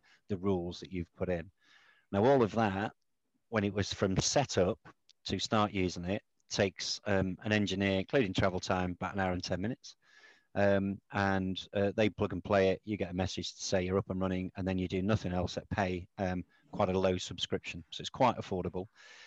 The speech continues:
And onto the same platform, you can add a range of other sensors. You can have egress and ingress sensors for, um,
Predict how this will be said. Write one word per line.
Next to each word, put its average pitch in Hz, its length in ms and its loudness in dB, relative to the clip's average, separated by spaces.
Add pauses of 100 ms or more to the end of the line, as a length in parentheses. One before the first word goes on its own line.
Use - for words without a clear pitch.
(260)
And 107 280 0
onto 107 200 -2
the 104 80 -4
same 107 180 2
platform, 98 340 -2
you 95 80 -2
can 104 140 -4
add 95 100 4
a 95 80 4
range 98 380 4
of 95 120 0
other 92 100 -2
sensors. 90 480 -4
You 92 60 -10
can 95 100 -6
have 92 120 -2
egress 98 380 0
and 98 80 -2
ingress 101 320 0
sensors 95 480 -4
for, 90 240 -4 (160)
um, 90 320 -4